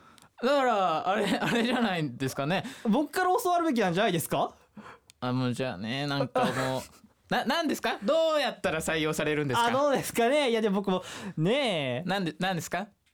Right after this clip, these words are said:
Speaker 1: 何を付け加えてるんですか？<laughs> いつも、いつも送る時に。
Speaker 2: いや、付け、<laughs> そんな、そんな悪い話じゃないですよ。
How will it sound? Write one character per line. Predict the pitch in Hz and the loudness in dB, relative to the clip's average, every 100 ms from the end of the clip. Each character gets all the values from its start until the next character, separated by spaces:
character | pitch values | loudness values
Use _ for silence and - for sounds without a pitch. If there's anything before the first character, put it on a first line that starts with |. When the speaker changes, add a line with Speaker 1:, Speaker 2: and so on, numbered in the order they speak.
| _ | _
Speaker 1:
何 | 175 233 185 139 | -2 0 0 -2
を | 104 - _ _ _ - | -4 -8 _ _ _ -12
付 | - 151 | -4 -4
け | |
加 | 151 147 | 0 0
え | 143 | 0
て | 139 | -2
る | 139 | -2
ん | |
で | 113 | 0
す | - | 0
か？ | 269 262 - - _ _ | 0 -2 -8 -20 _ _
<laughs> | _ - - - - | _ -20 -20 -20 -4
い | 156 151 | -4 -2
つ | 156 | -2
も、 | 139 127 - - - - | -2 -2 -4 -16 -18 -6
い | 151 | -4
つ | - | -2
も | 135 131 | 0 0
送 | 165 | 0
る | 151 | 0
時 | 156 127 117 | 0 0 0
に。 | 104 - _ _ _ _ - | 0 -6 _ _ _ _ -2
Speaker 2:
い | |
や、 | 294 | 0
付 | - - | 0 -2
け、 | 831 855 - 349 427 - - | -2 -2 -2 -2 -2 -6 -14
<laughs> | - - - - - - | -20 -20 -16 -12 -12 -4
そ | 226 | 0
ん | 277 | 2
な、 | 320 285 - 370 | 2 0 -2 -2
そ | 220 | 0
ん | |
な | 269 | 2
悪 | 220 285 | 2 2
い | 247 | 0
話 | 185 185 | 0 0
じ | 175 | 0
ゃ | |
な | 180 | 0
い | 190 | 0
で | 135 | -2
す | 131 | -4
よ。 | 123 | -4